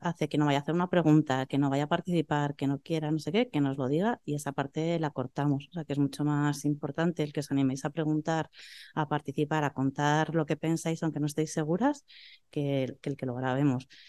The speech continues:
Entonces, que eso, no os preocupéis, se corta, no se manda, bueno, eso os, que tengáis toda la confianza en ese sentido, como si hay que hacerlo más ampliado, si se hace una discusión. Pero sí que creemos que ese diálogo, que esa, el confrontar ideas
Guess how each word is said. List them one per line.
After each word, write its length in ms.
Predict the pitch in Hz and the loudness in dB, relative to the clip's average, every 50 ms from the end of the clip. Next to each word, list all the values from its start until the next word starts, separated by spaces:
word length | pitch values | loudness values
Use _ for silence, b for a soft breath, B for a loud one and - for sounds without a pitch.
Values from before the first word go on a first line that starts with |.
| B B B | B B B
Entonces, 440 | 160 143 139 143 131 127 143 135 - | -2 0 0 0 -2 -2 -4 -6 -4
que 100 | - 139 | -4 -4
eso, 220 | - 131 131 127 120 | -4 -2 -2 -2 -2
no 40 | 127 | -4
os 100 | 131 - | -4 -2
preocupéis, 580 | - 143 135 135 131 - 147 160 190 190 - | -2 -2 -2 -2 0 0 0 2 2 0 -2
se 100 | - 131 | -6 -8
corta, 440 | - - 147 156 - - 175 175 175 | -4 -2 -2 -2 -2 -2 0 2 4
no 120 | 147 143 143 | 4 2 2
se 120 | 139 131 | 0 0
manda, 500 | 135 143 151 165 170 170 170 170 170 160 120 - 151 | 0 2 2 2 2 2 2 2 0 0 -2 -2 -2
bueno, 260 | 147 143 131 110 - - | -2 -2 -2 -4 -6 -6
eso 200 | - - 127 127 | -6 -4 -2 -2
os, 180 | 143 - _ _ _ - | -4 -6 _ _ _ -10
que 80 | 156 151 | -8 -6
tengáis 260 | 151 151 147 151 147 | -2 -2 -2 -2 -2
toda 160 | - 147 143 | -2 -2 0
la 120 | 139 147 147 | 0 0 0
confianza 760 | 151 151 156 151 - 160 160 156 156 - - 160 156 156 - _ _ B B B B B B - | 2 2 0 2 0 0 2 2 0 0 2 2 2 2 0 _ _ B B B B B B 0
en 120 | 180 165 | 2 4
ese 120 | 160 147 156 | 4 4 2
sentido, 340 | 160 156 147 - 165 202 202 | 2 0 2 2 2 0 2
como 180 | 190 165 147 | 2 2 2
si 120 | 143 - 135 | 2 0 -2
hay 40 | |
que 60 | - 143 | -2 -2
hacerlo 460 | 139 - 147 143 143 139 131 135 131 | -2 -2 0 0 2 2 2 4 2
más 220 | 127 123 123 - | 0 0 -2 -2
ampliado, 380 | 127 135 131 117 143 175 165 143 | -4 -2 -2 0 0 0 0 0
si 120 | - - | -2 -4
se 140 | - 143 127 | -4 -4 -4
hace 160 | 120 - 127 | -4 -4 -4
una 100 | 131 120 | -4 -4
discusión. 520 | 123 - _ - 135 - - 147 156 160 B B B B B B B B B B - | -4 -6 _ -12 -10 -6 -2 0 0 -2 B B B B B B B B B B -2
Pero 200 | - 170 151 147 | 0 2 2 2
sí 140 | 143 - 151 | -2 -2 -2
que 140 | - 160 - | -2 -2 0
creemos 400 | 156 151 147 151 160 196 196 - | 2 2 4 4 4 4 2 0
que 360 | - - 151 147 143 143 139 | -2 -2 0 0 0 0 0
ese 180 | 147 - 160 156 | 0 0 0 0
diálogo, 560 | 156 143 127 139 170 190 185 208 208 208 202 | 2 2 4 4 4 2 2 2 2 2 0
que 80 | - 156 | -2 -6
esa, 340 | - - 147 143 143 143 | -4 -2 -2 0 0 0
el 240 | - - 156 156 151 _ _ _ _ - | 0 -2 -4 -6 -8 _ _ _ _ -8
confrontar 500 | - 165 160 147 - 143 147 143 143 147 | -4 -2 -2 0 0 0 0 0 0 0
ideas 540 | 151 151 147 151 151 160 156 160 175 - - | 0 0 2 0 0 0 0 -2 -2 -4 -6